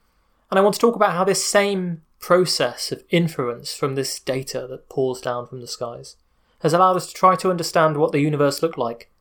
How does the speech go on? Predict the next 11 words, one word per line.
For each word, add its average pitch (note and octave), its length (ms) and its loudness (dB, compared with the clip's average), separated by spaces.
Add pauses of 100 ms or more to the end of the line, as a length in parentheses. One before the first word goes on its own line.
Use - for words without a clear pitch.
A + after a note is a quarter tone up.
(220)
a E3 60 -4
trillionth E3+ 480 2
of C3+ 80 -10
a - 20 0
second A#2+ 420 -4
after - 240 -6
it C3 80 -8
first B2+ 300 -4
began. C3 320 -12 (1600)
This E3 180 4
is E3+ 280 0